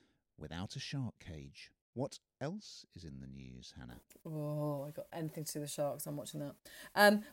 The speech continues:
Speaker 2: Whoopi Goldberg, hmm, been in the news a lot recently, um, in Apple T V Plus's animation Luck, which airs this August, and the Hollywood legend will lend her voice to the captain, who is head of security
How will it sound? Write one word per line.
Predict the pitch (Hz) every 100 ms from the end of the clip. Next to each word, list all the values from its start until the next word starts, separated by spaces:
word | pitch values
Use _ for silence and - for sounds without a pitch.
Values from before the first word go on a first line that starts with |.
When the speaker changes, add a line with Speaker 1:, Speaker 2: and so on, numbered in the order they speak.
| -
Speaker 2:
Whoopi | 294 349 294
Goldberg, | 254 277 269 214 185 170 160 - 226
hmm, | 220 208 - -
been | 208
in | 208
the | 220
news | 226 226 214
a |
lot | 214 185
recently, | 202 208 202 185 208 226 - - 254
um, | 240 233 233
in | - 233
Apple | 220 269 - 285
T | 269 269 247
V | 214 226
Plus's | - 214 202 - -
animation | 208 202 196 196 180 165
Luck, | 175 226 - - - -
which | 190 -
airs | 214 208 196 -
this | 190 190
August, | - 202 175 156 160 - -
and | 180
the | 180
Hollywood | 240 247 202
legend | 180 190 180 175
will | 165 160
lend | 185 190 180
her | 175 175
voice | 190 240 220 - - -
to | 196
the | 202
captain, | 196 - - 160 156
who | 165 160
is | 160
head | 196
of | 175
security | - 165 - 160 156 - 151